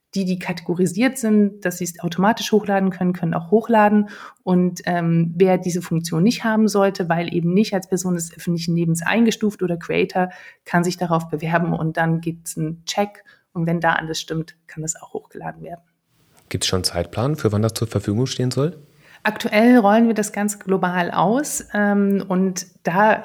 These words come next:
Speaker 1: haben wir als Mitarbeiter gar nicht die, die Einsicht, wo und wie das ist. Aber ich kann schon mal so viel sagen,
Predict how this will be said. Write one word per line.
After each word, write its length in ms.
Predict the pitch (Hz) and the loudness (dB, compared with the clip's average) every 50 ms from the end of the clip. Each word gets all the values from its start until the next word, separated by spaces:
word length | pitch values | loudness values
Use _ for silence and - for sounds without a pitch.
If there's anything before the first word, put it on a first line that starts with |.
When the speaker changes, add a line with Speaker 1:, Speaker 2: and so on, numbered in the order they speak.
| - - _ _ _ _ _ _ | -10 -20 _ _ _ _ _ _
Speaker 1:
haben 580 | - - 185 196 202 190 196 190 185 - - - _ _ _ | -10 -2 0 2 2 2 2 0 0 -2 -6 -14 _ _ _
wir 260 | 170 160 196 233 - | -4 0 2 2 2
als 200 | - - - - | 2 0 -2 -2
Mitarbeiter 760 | 208 208 208 214 196 190 185 185 185 185 190 185 180 185 180 - - - - _ | -2 0 2 2 0 2 2 0 0 0 0 0 0 0 -2 -6 -14 -20 -12 _
gar 160 | - 175 180 | -2 0 0
nicht 220 | 185 185 180 - - | 0 0 -2 -4 -6
die, 220 | 180 175 180 180 | -6 -6 -6 -6
die 140 | 175 180 - | -6 -6 -4
Einsicht, 520 | - 170 180 202 196 208 196 202 - 165 | -2 0 2 2 2 0 -2 -4 -4 -2
wo 140 | 160 190 202 | 0 0 2
und 180 | 190 190 180 175 | 2 0 0 0
wie 100 | 185 175 | 0 0
das 200 | 175 175 175 - | -2 -2 -2 -2
ist. 320 | - 180 208 185 - - | -2 -2 0 -2 -4 -4
Aber 220 | 180 175 180 180 | -2 0 0 0
ich 140 | 175 180 - | 0 -2 -6
kann 220 | - - 208 208 208 | -4 0 0 0 2
schon 140 | - 208 | 2 0
mal 240 | 185 190 185 180 180 | 0 2 2 2 2
so 140 | 170 185 208 | 0 0 -2
viel 260 | 202 - 208 190 185 | -2 2 2 2 2
sagen, 480 | 165 165 165 185 196 196 208 202 202 | 2 2 0 0 0 0 -2 -2 -4